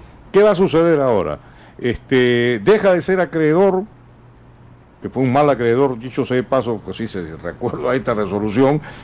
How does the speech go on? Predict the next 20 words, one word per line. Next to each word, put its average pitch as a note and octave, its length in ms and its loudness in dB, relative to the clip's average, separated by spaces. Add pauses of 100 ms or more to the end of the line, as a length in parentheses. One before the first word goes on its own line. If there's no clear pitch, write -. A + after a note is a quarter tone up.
que G2 100 -2
no C#3 120 2
le C#3+ 100 2
correspondía B2+ 580 2
ser D3+ 240 2 (320)
a, F3+ 300 2 (320)
a, A2 200 -2
a B2+ 180 -2
Grenco, C#3+ 480 2
porque F#2+ 200 -2
Grenco F#3+ 560 2
había D#3 320 2
llegado D#3 300 4
a D3 60 2
formalizar A#2+ 720 0 (420)
una, D3 260 -6
una, D3 480 0
vamos C3+ 300 0
a B2 60 2
decir, C#3+ 280 2